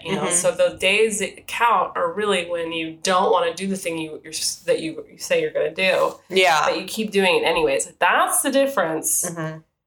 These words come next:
Speaker 1: I think, with high achievers overall is, like,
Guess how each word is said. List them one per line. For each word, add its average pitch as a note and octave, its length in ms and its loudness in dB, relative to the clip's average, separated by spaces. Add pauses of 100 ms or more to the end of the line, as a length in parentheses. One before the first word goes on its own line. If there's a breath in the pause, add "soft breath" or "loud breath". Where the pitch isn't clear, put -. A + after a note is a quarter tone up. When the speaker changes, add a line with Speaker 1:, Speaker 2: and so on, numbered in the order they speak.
(2250)
Speaker 1:
I F#3 200 4
think, F3 300 -6
with F3 280 0 (520 loud breath)
high G#3 200 2
achievers G3 560 0
overall D#3 640 2
is, D#3+ 380 0
like, E3 320 0